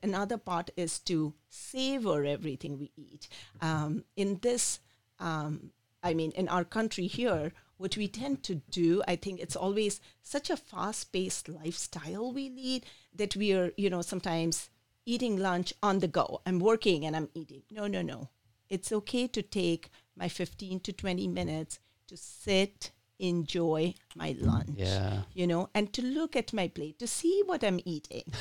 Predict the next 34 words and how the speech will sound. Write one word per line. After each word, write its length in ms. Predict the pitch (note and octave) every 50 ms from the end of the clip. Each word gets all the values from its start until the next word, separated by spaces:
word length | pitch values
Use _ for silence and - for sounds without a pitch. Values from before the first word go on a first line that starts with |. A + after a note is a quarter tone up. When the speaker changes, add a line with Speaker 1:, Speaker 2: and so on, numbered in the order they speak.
| - - B2+ - - - -
Speaker 1:
Uh, 180 | G3 F3+ - -
because 320 | G3 A3+ A3+ C4 B3 - - -
otherwise, 720 | C#4+ C#4+ - E4+ B3 G#3+ F#3 E3 E3 E3 E3+ F#3 G#3 - - - - -
say, 340 | - - C#4 C4+ B3 -
I'm 240 | - A3 G3 F3+ F#3
just 200 | - A#3 A3 -
saying 260 | - A3+ G3+ F#3 - -
it's, 320 | F#3+ F#3+ F3+ - - - -
uh, 120 | G#3 F#3+ - -
you 120 | G#3 G3
know, 100 | F3 F3
we 100 | E3+ F3+
are 60 | F3+
sitting 260 | - - A3+ A3+ G3+
in 100 | G3+ F#3+ E3+
an 120 | E3+ - -
office 520 | - G#3+ A3 G#3+ - F3+ E3 D#3 D3+ -
and 180 | E3+ E3+ D#3+ -
people 260 | G#3+ G3+ G3+ F3+ G3+
have 140 | F#3 D#3+ D3
bought 220 | E3 E3+ E3+ -
in 160 | E3+ F3 D#3+
food. 420 | - - - C4 A3 D#3+ B2 C#3+ - _ _ _ _ _ _ - -
I'm 160 | A3+ G#3 - -
eating, 320 | B3+ C4+ C4 B3+ A3+ G#3+
eating, 260 | G#3+ G#3 G3+ A3 G3 F#3+
I'm 120 | F3+ E3+
attending 400 | F#3+ F#3 G#3+ G3 G3 G3 G3 F3+
the 60 | F#3 F#3
meeting, 340 | F#3+ G3 F#3 F3+ E3 D3
I'm 120 | D#3+ F3 - -
eating 300 | A3 A3 B3 A3+ G#3 G#3
more. 300 | G3+ G3 E3 G#2+ C3 - - - _ _ _ -
Uh-uh. 300 | F3+ F3+ - F3 E3